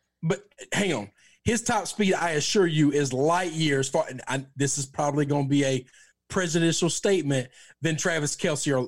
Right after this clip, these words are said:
or, or, or Rob Gronkowski. Okay, I know they're white. I just assume they're a lot slower than him at top speed. I just,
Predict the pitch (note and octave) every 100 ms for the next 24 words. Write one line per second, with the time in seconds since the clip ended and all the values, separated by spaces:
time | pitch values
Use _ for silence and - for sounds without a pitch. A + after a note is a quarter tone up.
0 | - C3 A#2+ B2 B2 B2 B2 B2 A#2 A#2
1 | A2+ F#2+ F#2 - - - B2+ D#3 C3+ -
2 | - D3 D#3 D3 C#3 C3+ C#3+ D#3 - -
3 | - _ - E3 E3 F#3 - D#3+ - E3+
4 | D#3+ D3 B2 A#2+ A#2+ - A#2 G#2 G2 G2
5 | F#2 E2+ D#2+ - D#2+ - - C2+ G1+ _
6 | - E3 E3 G#3+ -